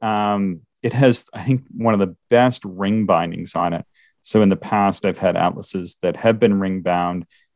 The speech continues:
and it always seems like somehow the papers work their way out or it doesn't work so good.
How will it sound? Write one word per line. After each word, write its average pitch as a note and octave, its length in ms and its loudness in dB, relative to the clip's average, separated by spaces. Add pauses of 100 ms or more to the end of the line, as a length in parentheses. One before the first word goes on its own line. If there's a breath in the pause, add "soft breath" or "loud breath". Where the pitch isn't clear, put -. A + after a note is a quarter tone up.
(120)
and F2+ 300 0
it F2 100 -6
always G#2 320 2
seems F2+ 300 -4
like F2 140 -6
somehow F#2 560 0
the E2+ 100 -4
papers F2+ 760 -6
work G2+ 340 0
their F2 100 -12
way E2+ 200 -2
out G#2 280 4
or E2+ 140 -8
it E2 60 -14
doesn't E2+ 260 -10
work F#2+ 180 -6
so - 200 -2
good. F2+ 400 2